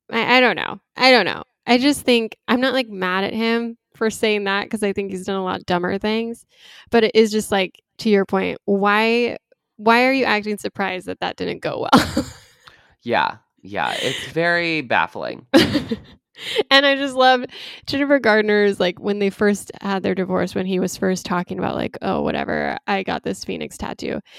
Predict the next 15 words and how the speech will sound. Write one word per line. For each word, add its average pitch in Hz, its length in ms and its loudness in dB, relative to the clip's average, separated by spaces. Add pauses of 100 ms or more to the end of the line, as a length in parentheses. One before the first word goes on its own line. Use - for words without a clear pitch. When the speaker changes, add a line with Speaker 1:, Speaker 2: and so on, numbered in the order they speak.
(160)
Speaker 1:
She - 160 -2
had 202 200 4
this 190 160 0
great 190 320 2
profile 180 460 -2
where 180 120 -2
she's 185 300 -6
like, 175 260 -6 (340)
"Oh, 208 220 4
bless 190 300 0
his 190 160 -2
heart. 170 280 -2
Like, 180 300 -8 (300)
I 202 100 2
refuse 185 1120 0